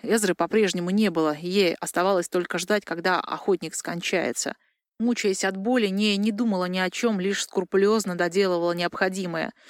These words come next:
Обход, инвентаризация и традиционные документы, которыми заканчивались ее вечера. Время приблизилось к полуночи, когда она все закончила. Посидела немного, рассматривая аккуратную стопку листов на краю стола,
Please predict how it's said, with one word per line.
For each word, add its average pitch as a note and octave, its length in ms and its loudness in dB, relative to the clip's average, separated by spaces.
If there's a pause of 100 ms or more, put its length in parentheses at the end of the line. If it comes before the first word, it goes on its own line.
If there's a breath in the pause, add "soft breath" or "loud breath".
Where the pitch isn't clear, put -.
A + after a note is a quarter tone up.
(240 loud breath)
Обход, - 480 2
инвентаризация F3+ 960 2
и F3 60 0
традиционные F3+ 640 0
документы, F#3+ 600 0
которыми E3+ 480 0
заканчивались E3 760 -2
ее F3 160 2
вечера. F3 480 0 (580 soft breath)
Время A3+ 280 4
приблизилось G#3 600 2
к - 100 -10
полуночи, A3+ 540 2
когда F#3+ 360 0
она F#3+ 180 2
все F#3 180 -2
закончила. E3 760 -2 (100)
Посидела G#3 440 0
немного, F#3+ 520 0
рассматривая F3 720 -2
аккуратную F#3 520 -2
стопку - 400 -2
листов F#3 400 0
на F3+ 140 -4
краю F3+ 320 -4
стола, F3 480 0